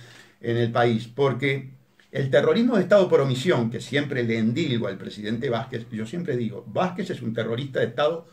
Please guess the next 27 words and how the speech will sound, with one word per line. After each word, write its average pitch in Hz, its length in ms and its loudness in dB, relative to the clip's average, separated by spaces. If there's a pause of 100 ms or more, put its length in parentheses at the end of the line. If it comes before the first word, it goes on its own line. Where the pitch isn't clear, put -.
(120)
por 147 180 6
omisión, 139 480 0
por 110 140 -4
no 139 120 -2
cumplir 143 560 -6 (100)
la 127 140 0
Constitución, 127 520 -2
lo 107 120 -4
que 120 60 -4
le 123 80 2
manda 139 200 2
la 120 100 4
Constitución. 107 540 -6 (380)
Este 180 280 0
clima 233 300 6
de 185 120 8
terror 165 440 6
que 123 80 -4
vive 123 220 0
el 120 60 0
uruguayo, 120 460 2
imagínense 120 600 -2
cuál 127 160 0
puede 120 180 -2
ser 123 140 -2
el 113 80 0
estado 120 340 0